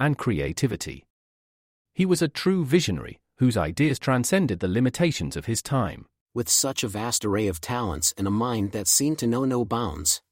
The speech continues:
Speaker 2: Archimedes' journey from a curious scholar in Syracuse to one of the most celebrated minds of antiquity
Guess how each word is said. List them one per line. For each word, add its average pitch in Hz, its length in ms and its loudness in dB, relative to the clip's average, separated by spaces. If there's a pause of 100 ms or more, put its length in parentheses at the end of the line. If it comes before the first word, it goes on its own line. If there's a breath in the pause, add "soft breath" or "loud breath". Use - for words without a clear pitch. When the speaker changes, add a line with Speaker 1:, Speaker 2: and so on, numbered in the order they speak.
(100)
Speaker 2:
Archimedes' 139 580 0
journey 120 400 -2
from 98 240 -2
a 87 60 -2
curious 117 480 -2
scholar 98 440 -2
in 87 120 0
Syracuse 90 720 0
to 117 100 -4
one 117 220 0
of 131 80 -4
the 107 80 -4
most 110 300 0
celebrated 117 600 0
minds 107 380 0
of 87 80 -4
antiquity 87 640 -4